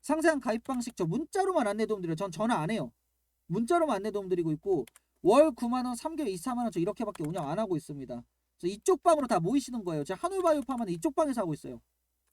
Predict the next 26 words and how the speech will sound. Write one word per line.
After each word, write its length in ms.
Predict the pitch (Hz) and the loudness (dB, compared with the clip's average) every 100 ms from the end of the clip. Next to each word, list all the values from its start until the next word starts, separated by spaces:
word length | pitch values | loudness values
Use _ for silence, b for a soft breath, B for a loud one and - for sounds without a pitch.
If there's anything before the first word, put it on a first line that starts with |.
| _ _ _ _ _ _ 196 | _ _ _ _ _ _ -4
이제 160 | 208 | -2
특별복구방이라고 880 | 220 - 392 370 294 294 294 269 247 | -2 -2 2 2 2 2 2 0 -2
해서 120 | 233 | -2
다른 280 | - 302 311 | -2 -2 0
방이 180 | 285 233 | -2 -2
있기는 220 | 175 233 | -6 -2
한데 440 | 233 240 233 233 127 _ _ - | 0 0 0 -2 -2 _ _ -6
그 120 | 240 | 2
방은 320 | 302 285 269 | 2 2 -2
지금 180 | - 208 | -4 0
마감된 440 | 180 220 294 254 | 2 2 0 -4
상태고 580 | 226 196 185 175 196 131 | -4 -4 -4 -2 -2 -2
이제 180 | 185 226 - _ | -4 -8 -10 _
아마 200 | 185 226 | -2 -2
좀 180 | - 370 | 0 -2
있으면 220 | 381 381 | 0 -2
이제 100 | 262 226 | -2 -6
또 100 | 269 | -6
끝나서 360 | 359 370 311 | -4 -4 -4
거기도 320 | 208 208 233 | -4 -4 -4
이제 240 | 214 196 190 | -6 -6 -6
또 80 | 202 | -4
오기 360 | 226 170 202 240 | -2 -2 -2 -4
뽑아야 360 | 311 339 330 | -4 -2 -2
돼요. 260 | 254 185 180 | 0 -2 -4
근데 360 | 160 214 220 123 | -8 -6 -6 -6